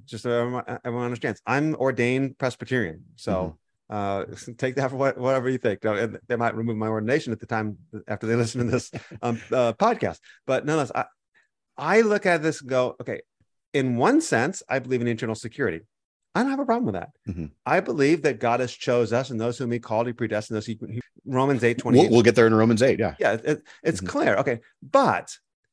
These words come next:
Speaker 1: if you preach that the wrong way or
Speaker 2: Mm-hmm.
Speaker 1: without clarity,
Speaker 2: Yep.
Speaker 1: it goes, "Okay, I'm cool. I accepted Jesus when I was at youth camp. I accepted Jesus last week," whatever it might be.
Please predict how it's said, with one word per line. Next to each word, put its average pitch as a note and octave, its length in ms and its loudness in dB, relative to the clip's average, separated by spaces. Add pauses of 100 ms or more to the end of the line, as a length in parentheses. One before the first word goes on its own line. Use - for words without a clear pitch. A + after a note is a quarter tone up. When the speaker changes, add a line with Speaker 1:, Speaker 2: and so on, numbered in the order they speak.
(300)
Speaker 1:
if A3 280 4
you A3+ 100 2
preach A#3 360 -6
that G3 180 2
the F3 100 0
wrong D3+ 300 4
way A2 440 2
or C#3 100 0
Speaker 2:
Mm-hmm. C3+ 80 2
Speaker 1:
without D3+ 280 0
clarity, A2+ 680 -2 (140)
Speaker 2:
Yep. - 180 -4
Speaker 1:
it E3 140 -10
goes, C#3+ 360 4
"Okay, A3+ 280 4
I'm A3+ 220 -2
cool. B3+ 420 -6 (580)
I F3 180 2
accepted F#3+ 340 -6
Jesus D3 340 -6
when D3 100 -4
I C3+ 100 0
was C3+ 100 -4
at C3 80 -6
youth C#3+ 220 -2
camp. A2 300 -8 (120)
I E3 60 0
accepted E3 320 -10
Jesus C#3 280 -12
last C3 280 0
week," B2 240 -6
whatever F3+ 320 -2
it C3+ 80 -4
might G#2+ 180 -4
be. G#2+ 240 -8